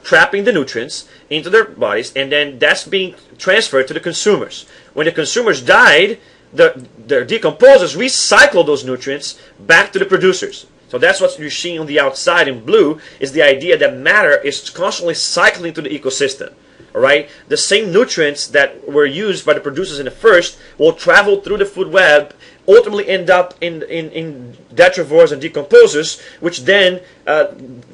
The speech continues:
those nutrients are end up being used by the producers. So it's a cycle of matter. But the energy does not get transferred that way. In fact, the sunlight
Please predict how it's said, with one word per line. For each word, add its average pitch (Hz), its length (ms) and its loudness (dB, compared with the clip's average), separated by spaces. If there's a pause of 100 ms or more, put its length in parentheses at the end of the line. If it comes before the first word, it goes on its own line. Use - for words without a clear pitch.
(160)
those 156 240 -2
nutrients 170 220 -4
are 165 60 6
end 156 160 4
up 151 140 2
being 143 180 -10
used 139 320 -6
by 143 160 4
the 131 80 0
producers. 131 520 -8
So - 220 -4
it's 156 140 -2
a 156 40 2
cycle 196 540 0
of 123 140 -2
matter. 127 380 -2 (520)
But 202 140 0
the 196 200 -8
energy 190 720 0 (380)
does 196 340 2
not 143 340 2
get 135 260 0
transferred 135 680 -2
that 147 280 6
way. - 220 -4 (260)
In 143 100 -10
fact, 170 380 0
the 147 80 2
sunlight 143 680 0